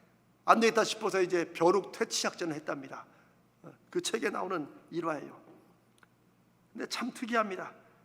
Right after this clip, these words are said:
이분은 매번 관찰을 했다는 거예요. 먼저 몸을 깨끗이 씻고, 아무리 피곤해도 몸을 깨끗이 씻고 이불을 깨끗이 한 다음에 잠을 잡았어요. 근데 여전히 벼룩이 있더라는 거예요.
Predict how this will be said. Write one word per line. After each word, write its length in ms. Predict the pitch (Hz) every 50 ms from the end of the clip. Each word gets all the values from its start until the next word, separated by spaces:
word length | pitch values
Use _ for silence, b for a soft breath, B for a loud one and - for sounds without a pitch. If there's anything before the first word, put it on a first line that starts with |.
| _ _ _
이분은 460 | - 180 208 196 240 254 269 214 - - - - - - - - - - _
매번 720 | - - 180 214 226 233 240 254 277 294 285 277 254 220 -
관찰을 460 | - - - 208 196 208 233 240 233
했다는 340 | 202 - - 220 185 170 156
거예요. 300 | 147 147 139 131 123 - - - - - - -
먼저 600 | 156 156 175 202 226 240 269 220 180 196 - - - B B B B B B B -
몸을 500 | - 143 160 190 220 226 247 247 202 -
깨끗이 520 | - - - 254 247 - - 262 240 - 214
씻고, 220 | - 220 170 143
아무리 220 | 170 202 240 269 262
피곤해도 300 | - - 240 240 220 190
몸을 380 | 165 185 220 233 226 196 226
깨끗이 500 | - 240 247 - - 247 269 - - 233
씻고 240 | 226 - - - B B B B B B
이불을 420 | 170 196 226 208 240 247 254 247
깨끗이 380 | - - - - - 233 - 214
한 100 | 220 220
다음에 180 | 208 202 202 196
잠을 320 | - - 175 190 202 196
잡았어요. 480 | 175 160 147 143 131 - - 139 - - - - _ _ _ _ _ _ _ _ _ _ _ _ _ _ _ _ _ _ _ _ _ _ _ _ -
근데 320 | - 262 285 277 247 180 - -
여전히 520 | - - - 208 - 320 339 320 302 285
벼룩이 400 | - - - 392 226 233 233 240
있더라는 400 | 262 - - 233 202 185 196 185
거예요. 200 | 175 180 160 139